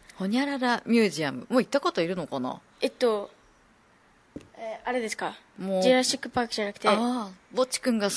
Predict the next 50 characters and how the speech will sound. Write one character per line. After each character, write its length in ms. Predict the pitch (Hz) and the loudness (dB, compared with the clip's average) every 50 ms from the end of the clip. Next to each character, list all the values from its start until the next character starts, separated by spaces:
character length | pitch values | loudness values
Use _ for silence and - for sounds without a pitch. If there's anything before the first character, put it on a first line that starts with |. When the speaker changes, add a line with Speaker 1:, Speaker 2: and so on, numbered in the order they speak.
| - | -2
Speaker 1:
き 100 | - 247 | -4 -4
そ 160 | - - 247 247 | -2 -2 0 0
う 40 | 240 | 0
な 100 | 226 - | 0 0
世 240 | - - - 214 196 | -2 -2 -4 -2 -2
代 100 | 214 202 | -2 -2
だ 320 | - - 262 - - 320 | -2 -2 -2 2 4 6
よ 60 | 302 - | 6 6
ね。 300 | - 247 214 - - - - | 6 4 2 2 2 4 6
Speaker 2:
あ 80 | 277 | 6
れ、 160 | 277 277 - - | 6 6 6 4
あ 80 | - 254 | 4 4
れ。 220 | 254 240 - - - - - - - - - 640 - - _ - - - _ _ | 2 0 -4 -8 -14 -20 -20 -20 -10 -4 -4 -4 -4 -4 _ -20 -20 -20 _ _
Speaker 1:
<laughs> 1000 | _ _ _ _ - - _ - 622 640 554 466 440 - _ _ _ _ _ - | _ _ _ _ -20 -20 _ 0 2 4 4 4 2 -2 _ _ _ _ _ -10
Speaker 2:
ジ 80 | 269 | -6
ャ 80 | 294 330 | -4 0
ン 60 | 339 | 4
グ 100 | 330 403 | 8 8
リ 140 | 381 370 320 | 10 10 10
ア 20 | |
で 80 | 262 233 | 8 6
す 80 | - | 2
か？ 180 | - 196 202 208 233 226 | -2 -4 -4 -2 0 2
Speaker 1:
違 260 | 262 202 208 240 294 | 6 8 8 8 8
う 40 | 277 | 6
よ。 140 | 247 202 180 285 285 262 262 311 | 8 8 10 12 12 12 12 10
Speaker 2:
<laughs> 360 | - - 403 381 311 - 392 381 | 10 10 10 8 8 8 6 4
Speaker 1:
<laughs> 320 | 523 762 807 622 - - | 4 4 4 4 4 6
な 160 | 220 226 254 | 8 8 8
ん 60 | 302 | 8
で 80 | 330 370 | 8 6
そ 160 | - 370 285 | 6 6 4
こ 80 | 339 330 | 8 8
ま 100 | 339 339 | 8 8
で 80 | 339 311 | 8 6
行 80 | 254 | 4
っ 40 | - | 6
た？ 260 | - 277 269 214 170 | 8 10 10 10 10
な 140 | 170 240 302 | 10 8 6
ん 20 | 320 | 6
で 80 | 320 | 8
名 140 | 277 262 262 | 8 8 8
護 80 | 254 254 | 8 6
ま 120 | 240 240 | 4 4
で 80 | 208 185 | 2 2
飛 140 | 202 196 | 0 0
ん 40 | 185 | 0
で 80 | 214 220 | 0 2
っ 20 | |
た？ 240 | - - 220 208 | 4 8 8 10